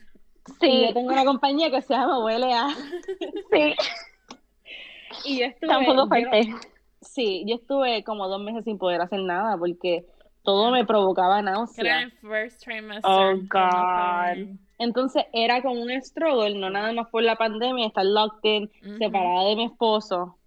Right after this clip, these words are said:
Speaker 1: por toda esta
Speaker 2: Ajá.
Speaker 1: semana, pero también tratar de sacarle algo a, a la compañía que acabo de empezar, que,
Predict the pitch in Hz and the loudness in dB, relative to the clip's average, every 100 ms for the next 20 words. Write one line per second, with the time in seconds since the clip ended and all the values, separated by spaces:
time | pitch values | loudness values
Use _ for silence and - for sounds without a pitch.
0 | _ 196 190 - 180 180 190 226 185 240 | _ -4 -4 -2 0 0 -2 -4 -4 0
1 | 240 214 196 214 - - _ _ _ 254 | 0 0 -2 -4 -10 -20 _ _ _ 2
2 | 330 349 254 240 294 294 220 196 208 240 | 2 2 -2 -4 -4 -4 -2 -2 -2 -4
3 | 254 254 254 254 226 233 277 254 214 190 | -4 -2 -2 0 -2 -2 -2 0 0 0
4 | 180 175 - 190 190 196 190 185 202 247 | 0 -2 -2 -4 -6 -8 -10 -6 -4 -2
5 | 190 190 220 233 240 240 262 247 190 | 0 0 -2 -4 -4 -2 -2 -2 -6